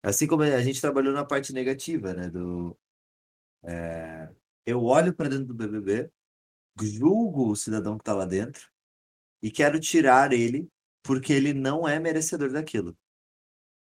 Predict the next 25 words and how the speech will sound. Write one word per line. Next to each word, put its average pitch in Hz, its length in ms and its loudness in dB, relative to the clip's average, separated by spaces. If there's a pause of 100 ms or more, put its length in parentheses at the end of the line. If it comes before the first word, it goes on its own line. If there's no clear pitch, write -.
(280)
Mas 117 280 2
a, 123 260 2
a 113 100 -2
contraparte 147 640 2
positiva, 113 640 -4 (960)
quem 180 280 4
vai 117 160 2
ser - 140 0
o 110 60 2
merecedor 101 560 2
perfeito 92 600 -2
daquilo? 82 480 -10 (1000)
Só 160 220 8
mesmo 101 460 0
o 143 100 -6
próprio - 340 -2
juiz, 156 600 -4 (800)
que 90 420 -4
acha 92 400 -4
que 123 80 -10
tá 117 140 -2
nos 117 180 -6
plenos 107 300 -6
poderes 117 400 -8
daquilo. 131 500 -4